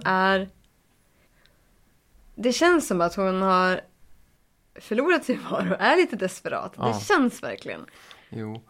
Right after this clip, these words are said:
Speaker 2: och jag tycker det, det, det finns några saker som just förstärker den här framtoningen också. Eh, så hon kommer ju till den här, eh, Fort Smith, eh, och pratar och får liksom identifiera sin far i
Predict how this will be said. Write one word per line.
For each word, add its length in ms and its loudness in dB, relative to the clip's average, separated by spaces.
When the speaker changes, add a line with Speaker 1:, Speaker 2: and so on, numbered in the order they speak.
Speaker 2:
och 200 -2
jag 80 2
tycker 140 -2
det, 320 -6
det, 100 2
det 280 -2
finns 360 -4
några 440 0
saker 360 -4
som 320 -2
just 180 -8
förstärker 600 0
den 60 0
här 60 2
framtoningen 500 -2
också. 280 -4
Eh, 420 2
så 160 -4
hon 420 0
kommer 240 0
ju 60 4
till 220 -2
den 120 0
här, 420 0
eh, 200 -2
Fort 300 -4
Smith, 300 -2
eh, 160 -8
och 480 -8
pratar 600 -6
och 320 -4
får 180 -6
liksom 260 -6
identifiera 440 -4
sin 140 -8
far 380 -4
i 380 -6